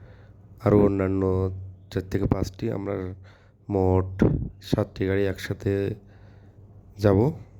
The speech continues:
যাক, বিসমিল্লাহ শহীদ, আমরা পঞ্চগড় টার্মিনাল থেকে চলে এসে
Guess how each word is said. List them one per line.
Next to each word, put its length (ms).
যাক, 200
বিসমিল্লাহ 400
শহীদ, 220
আমরা 180
পঞ্চগড় 500
টার্মিনাল 480
থেকে 320
চলে 280
এসে 220